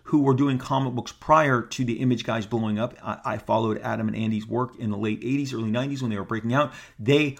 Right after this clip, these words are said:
followed the aesthetic. They became bigger. They became stronger, faster, louder. They were huge inheritors of this style and this approach, and they took the gauntlet and they said, "I can do this. I can match this. I can exceed this." Adam Kubert alone,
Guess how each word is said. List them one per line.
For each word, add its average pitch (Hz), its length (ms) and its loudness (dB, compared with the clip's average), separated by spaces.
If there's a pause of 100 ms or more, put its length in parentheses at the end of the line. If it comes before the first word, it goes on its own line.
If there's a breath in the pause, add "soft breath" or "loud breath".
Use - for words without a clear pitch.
followed 127 420 6
the 107 80 2
aesthetic. 104 340 -6
They 117 140 0
became 110 300 0
bigger. 104 360 2
They 98 100 -2
became 101 380 -4 (160 loud breath)
stronger, 127 480 0
faster, 117 540 -4 (140)
louder. 113 560 2 (340 soft breath)
They 123 160 4
were 113 260 2 (120)
huge 165 640 0
inheritors 117 760 2 (420 soft breath)
of 110 220 0
this 113 340 0
style 120 500 0
and 117 120 0
this 113 140 -4
approach, 123 420 -2
and 123 160 0
they 110 80 0
took - 260 -6
the - 60 -2
gauntlet 117 360 0
and 127 80 -4
they 123 40 -4
said, - 160 -6
"I 170 80 -4
can 135 160 -2
do 110 120 0
this. 151 260 -4
I 165 80 -2
can 170 180 -2
match 202 280 0
this. - 300 -12 (240 loud breath)
I - 120 0
can 170 140 0
exceed 208 480 0
this." - 260 -10
Adam 170 280 2
Kubert 156 520 -4
alone, 127 560 4